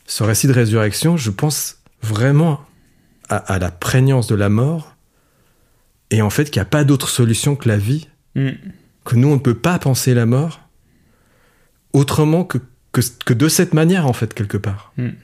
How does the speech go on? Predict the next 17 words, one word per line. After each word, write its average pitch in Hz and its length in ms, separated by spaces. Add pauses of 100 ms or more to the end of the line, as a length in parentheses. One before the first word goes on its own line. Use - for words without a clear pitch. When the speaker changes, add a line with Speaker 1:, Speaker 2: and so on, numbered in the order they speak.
(880)
Speaker 1:
Euh, 95 380 (1700)
alors, 110 200
je 110 120
sais 107 200
pas, 135 260
euh, 95 380 (1040)
je - 120
sais - 160
pas 120 140
maintenant 113 400
comment 92 400 (220)
vous 98 220
vous 92 160
situez, - 400
mais 104 200 (2000)
j'ai, 120 280
j'ai 110 260